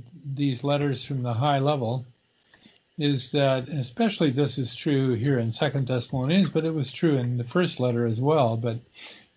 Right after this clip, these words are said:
um, really strongly in the second letter. Paul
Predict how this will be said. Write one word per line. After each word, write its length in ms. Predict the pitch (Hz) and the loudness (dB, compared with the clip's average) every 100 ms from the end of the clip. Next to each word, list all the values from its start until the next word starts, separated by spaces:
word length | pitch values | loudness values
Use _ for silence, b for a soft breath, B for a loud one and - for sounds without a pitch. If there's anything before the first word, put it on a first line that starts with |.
| - | -8
um, 380 | 123 117 113 113 - _ - | -4 0 0 -4 -8 _ 0
really 300 | 160 139 110 | 2 4 0
strongly 600 | - 147 143 135 131 120 | 2 4 4 4 0 0
in 120 | 117 | 0
the 80 | 113 | -2
second 420 | - 139 139 - | 0 0 0 -2
letter. 420 | 131 127 113 110 - B B B B B B B B B B _ _ _ - - _ _ _ _ _ _ _ _ _ _ _ _ _ | 0 2 0 -2 -6 B B B B B B B B B B _ _ _ -20 -20 _ _ _ _ _ _ _ _ _ _ _ _ _
Paul 500 | 135 170 175 202 196 | 4 8 10 8 6